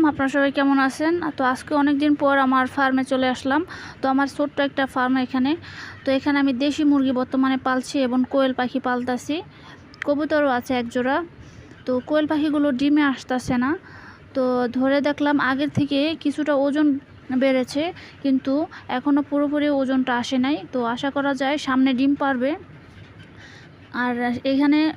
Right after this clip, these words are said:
তিনটা কোয়েল পাখির মধ্যে ছেলেটা হচ্ছে বেশি ওজন। তো এখান থেকে আমি কিছু শাক পাতা ওদেরকে ছিটিয়ে দেব, লতা পাতা। তো এগুলো খাওয়ালে ওদের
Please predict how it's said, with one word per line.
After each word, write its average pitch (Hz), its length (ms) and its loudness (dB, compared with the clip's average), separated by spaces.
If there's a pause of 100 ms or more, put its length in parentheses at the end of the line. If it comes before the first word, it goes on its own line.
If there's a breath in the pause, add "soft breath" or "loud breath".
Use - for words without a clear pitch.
(240)
তিনটা 311 280 2
কোয়েল 294 260 0
পাখির 285 280 0
মধ্যে 277 300 2
ছেলেটা 285 420 0
হচ্ছে 269 220 -2
বেশি 277 320 0
ওজন। 277 260 -2 (540 loud breath)
তো - 100 -4
এখান 262 280 0
থেকে 294 200 2
আমি 277 180 4
কিছু 277 240 -4 (180)
শাক 269 280 -6
পাতা 285 300 -4
ওদেরকে 262 420 -2
ছিটিয়ে 269 380 -2
দেব, 247 180 -4 (560 loud breath)
লতা 254 260 -4
পাতা। 262 280 -4 (180)
তো 254 140 -6
এগুলো 262 380 0
খাওয়ালে 262 460 -2 (480 loud breath)
ওদের 254 260 -2